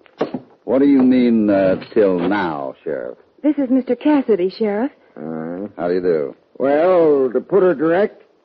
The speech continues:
Speaker 3: Eddie Langtry's about three jumps ahead of a long rope. He, uh,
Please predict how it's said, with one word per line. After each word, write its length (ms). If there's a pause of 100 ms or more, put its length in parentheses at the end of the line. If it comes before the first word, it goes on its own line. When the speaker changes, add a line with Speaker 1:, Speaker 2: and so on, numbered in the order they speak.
Speaker 3:
Eddie 220
Langtry's 500
about 300
three 220
jumps 240
ahead 160
of 80
a 60
long 320
rope. 440 (540)
He, 400
uh, 160